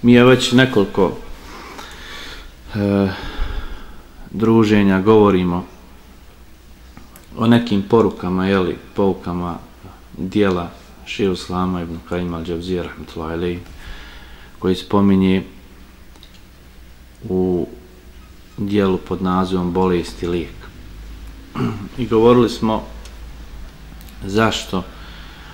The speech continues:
jel, ima potrebe da čovjek govori. E,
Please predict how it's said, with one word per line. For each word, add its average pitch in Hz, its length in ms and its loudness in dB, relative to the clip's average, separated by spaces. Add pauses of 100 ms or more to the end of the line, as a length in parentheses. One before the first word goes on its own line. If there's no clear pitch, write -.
(400)
jel, 101 220 0
ima 98 260 2
potrebe 92 440 -2
da 90 100 -4
čovjek 87 380 -2
govori. 92 580 0
E, 92 60 -6